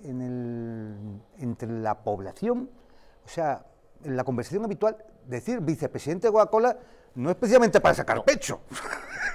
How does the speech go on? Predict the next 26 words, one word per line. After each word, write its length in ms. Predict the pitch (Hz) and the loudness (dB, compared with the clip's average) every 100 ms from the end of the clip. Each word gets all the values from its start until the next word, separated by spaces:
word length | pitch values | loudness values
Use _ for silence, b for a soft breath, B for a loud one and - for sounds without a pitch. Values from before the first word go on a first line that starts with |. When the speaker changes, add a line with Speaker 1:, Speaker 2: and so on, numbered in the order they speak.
| - - | 0 4
Speaker 1:
Claro, 260 | 277 254 208 | 6 8 6
es 140 | 196 | 4
decir, 180 | 254 180 | 4 4
yo, 80 | 240 | 6
yo 140 | 208 | 6
no 200 | 226 156 | 6 2
sé, 180 | 220 262 | 6 6
pero 180 | 165 143 | 6 4
bueno, 240 | 180 - B B B | 6 4 B B B
es 60 | - | -4
decir, 160 | 143 | 0
no 140 | 139 240 | 2 4
sé 140 | 240 | 6
en 80 | 208 | 4
qué 80 | 190 | 4
están 200 | 170 151 | 2 2
pensando. 460 | 139 113 95 92 - B B B | -2 -2 -6 -8 -12 B B B
Pero 140 | 190 | 4
quizá 240 | 175 185 247 | 4 6 6
esto 200 | - 226 | 6 2
obedezca 300 | 208 190 190 | 2 2 0
a 40 | |
la 60 | 160 | 0
naturaleza 320 | 139 151 151 | 0 -2 0
de 80 | 127 | -2
Ciudadanos. 480 | 101 87 - - | -2 -8 -10 -20